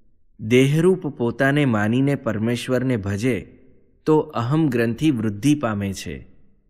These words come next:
પોતાની મોટપ મનાય છે. આ પ્રકારના ભાવમાં પોતાના દોષ ઓળખાય નહીં. પરંતુ જો આત્મારૂપ થઈ અંતર્વૃત્તિ રાખી પરમેશ્વરનું ભજન કરે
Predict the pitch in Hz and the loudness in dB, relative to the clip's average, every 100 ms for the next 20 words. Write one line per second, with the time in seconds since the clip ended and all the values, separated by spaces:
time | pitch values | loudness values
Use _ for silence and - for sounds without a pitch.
0 | _ _ _ _ _ - 127 131 123 127 | _ _ _ _ _ -2 0 2 2 4
1 | 113 113 113 160 151 113 104 104 104 95 | 2 2 0 -2 0 -2 0 0 -2 -6
2 | - 67 - - _ _ _ _ _ - | -10 -12 -14 -20 _ _ _ _ _ -2
3 | 123 139 - 123 - 120 117 120 117 101 | 2 4 2 -2 0 0 2 2 2 0
4 | 104 107 110 120 131 - - - - - | 0 0 0 -2 -4 -8 -20 -20 -10 -2
5 | 147 147 175 180 135 117 147 147 - 117 | -2 0 2 2 2 2 0 -4 -4 -2
6 | 117 - 110 104 101 92 82 - - - | -2 -4 -2 0 -2 -4 -8 -12 -20 -20
7 | _ _ _ _ _ _ _ - 120 139 | _ _ _ _ _ _ _ 0 4 4
8 | 151 156 165 165 160 - - - - 156 | 2 0 0 2 0 -2 -2 -2 -2 -2
9 | 151 156 151 143 127 127 107 71 - _ | 0 0 -4 -8 -4 -2 -4 -8 -18 _
10 | - - - 135 147 175 165 135 139 - | -20 -10 -2 0 2 2 2 0 -4 -2
11 | 143 120 101 101 - 110 - - - - | 0 0 0 -4 -6 -8 -10 -20 -20 -20
12 | _ - 113 117 131 127 127 120 120 104 | _ -2 2 2 2 0 -2 0 0 0
13 | 104 110 107 - 107 123 | 0 0 -2 -4 -4 -4